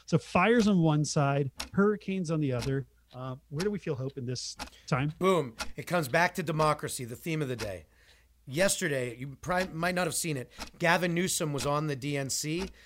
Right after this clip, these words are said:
Speaker 2: not talking about anything else but climate change,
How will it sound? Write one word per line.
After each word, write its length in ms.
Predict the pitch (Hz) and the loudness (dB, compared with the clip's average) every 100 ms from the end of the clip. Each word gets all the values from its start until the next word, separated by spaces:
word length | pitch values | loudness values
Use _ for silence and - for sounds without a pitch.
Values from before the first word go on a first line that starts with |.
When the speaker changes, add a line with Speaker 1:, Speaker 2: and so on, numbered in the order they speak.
| _ 131 | _ -8
Speaker 2:
not 480 | 139 156 170 - | 0 2 2 0
talking 380 | - 160 165 170 | -2 -2 0 -2
about 280 | 151 147 147 131 | 0 2 0 -2
anything 360 | 151 151 160 | -2 -2 -2
else 320 | 139 170 - - | 0 -2 -4 -10
but 380 | 117 147 165 - - | -2 0 0 -2 -6
climate 340 | 147 143 113 | -4 -4 -6
change, 480 | - 95 85 - | -10 -12 -14 -18